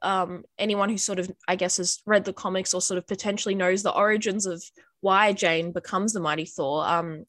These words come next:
is that she gets cancer. And, uh, while that wasn't confirmed in the trailer, Taika has confirmed that her origins in the role will kind of not diverge too much. So interesting in that the film does seem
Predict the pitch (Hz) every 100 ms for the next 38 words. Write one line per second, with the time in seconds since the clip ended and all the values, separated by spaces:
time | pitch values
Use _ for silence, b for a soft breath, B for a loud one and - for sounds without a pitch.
0 | - 180 185 190 175 b b b b -
1 | - 202 190 170 147 - - 202 - 180
2 | 202 - 147 - 185 196 185 175 - 180
3 | 180 170 160 - _ _ 202 208 208 202
4 | 202 202 196 208 185 - 254 254 - 208
5 | 220 220 220 185 190 185 190 175 170 -
6 | - 185 - 175 170 180 170 - b b
7 | - 233 190 - 202 202 196 185 180 190
8 | 180 175 170 170 170 165 - 185 185 185
9 | 175 165 156 - _ _ _ - 185 170
10 | 165 196 202 - 202 185 175 180 - 240
11 | 254 359 - - 202 180 B B B _
12 | 294 311 302 - 247 - 233 240 220 190
13 | 208 240 240 220 196 202 - 180 185 175
14 | 165